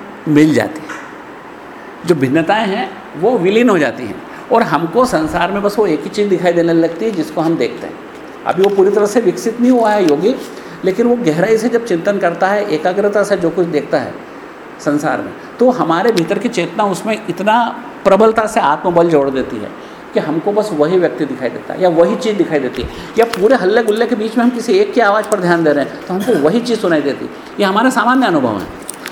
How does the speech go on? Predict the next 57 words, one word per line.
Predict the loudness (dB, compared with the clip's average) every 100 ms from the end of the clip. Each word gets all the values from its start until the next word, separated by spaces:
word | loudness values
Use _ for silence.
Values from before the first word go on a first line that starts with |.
| -12 -4
कि |
हम | -2 0
भी | 2
कई | 0 0
बार | 0 0
ऐसा | -2
करते | -4 -4 -4
हैं | -4
कि |
जैसे | -4 -4
बहुत | -4 0
से |
लोग | 0 2
बोल | 2 2
रहे |
हैं, | 2
पर | 0
हमको | 0 0
देखना | -2 -2
है |
कि | -4
फलाना | 0 0 0
व्यक्ति | 0 0 0
बोल | 2
रहा | 2
है | 0
कि | -2
नहीं। | -8 -10 -14 -18 -18 -18 -18 -18 0
तो | 2
उस | 4 2
वक्त | 0 2
हमको | -2 0 0
चाहे | 2 0 -2
कितना | -4 0 0
हल्ला | 2 2
हो | 2
रहा, | 0
हमको | 0 0
उस | 0 2
व्यक्ति | -2 -2 -2
की | 0
आवाज़ | 2 2 0
को | -4
हम | -4 -2 -4 -12 -16 -18 -20 -20 -10 -4
उसमें | -2 -2
से | -2 -2 -4 -14 -16 -18 -14
छीन | -4 -2 0
के |
निकाल | 0 0 -2
लेते | -4 -8
हैं | -14 -16 -18 -20 -20 -20 -20 -20 -20 -18 -18 -18 -18 -12 0
कि |
वो | 2
व्यक्ति | 2 2 0
है | 0
कि | -2
नहीं, | -6